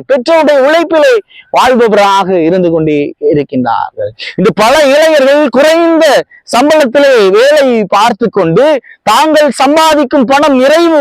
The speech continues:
கிடைக்கவில்லை என்று வட்டிக்கு மேல் வட்டி வாங்கி, கடன் வாங்கி, லோன் வாங்கி, அவருடைய வாழ்விலே அவர்கள் பல பொருளாதார சிக்கல்களை சந்திப்பவர்களாக இருக்கின்றனர். இந்த பொருளாதார சிக்கல் என்னும் தடைக்கல் நம்முடைய வாழ்விலே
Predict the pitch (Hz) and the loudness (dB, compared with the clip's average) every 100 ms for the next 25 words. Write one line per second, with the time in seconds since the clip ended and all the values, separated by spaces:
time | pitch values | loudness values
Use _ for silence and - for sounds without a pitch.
0 | 247 202 247 311 247 262 226 202 175 165 | 0 0 0 0 0 0 0 0 0 -2
1 | 170 302 311 - _ - 202 190 285 226 | -2 0 0 -2 _ -4 -2 0 -2 0
2 | 269 254 233 226 233 269 240 214 202 202 | 0 2 2 0 0 0 0 0 0 -2
3 | 190 226 285 269 254 214 208 196 208 208 | 0 0 0 0 2 0 0 -2 -2 -2
4 | - _ 156 220 294 311 269 226 208 254 | -10 _ 0 2 2 2 0 -2 0 0
5 | 311 254 214 185 - 156 190 185 185 247 | 0 0 0 -2 -6 -2 0 2 2 2
6 | 320 294 262 214 185 - 156 208 202 180 | 2 2 2 0 -2 -4 -2 0 0 0
7 | 220 240 226 196 254 339 339 311 302 277 | 0 2 0 0 0 2 2 2 0 0
8 | - 247 - 247 220 196 185 - 185 190 | -2 -4 0 0 2 0 -2 -4 -4 -2
9 | 196 185 160 170 165 160 151 151 135 139 | -2 -2 -2 0 0 0 -2 -2 -2 -4
10 | 123 131 139 170 196 233 269 269 254 254 | -4 -4 -2 -2 0 0 2 2 2 0
11 | 226 - - - 226 202 311 269 247 226 | -2 -4 -16 -6 -4 -2 0 2 2 0
12 | 214 175 214 269 233 - 185 156 - - | 0 0 0 0 -2 -2 0 -2 -8 -8
13 | 170 196 208 208 185 208 254 240 214 | -2 0 2 2 2 2 2 2 2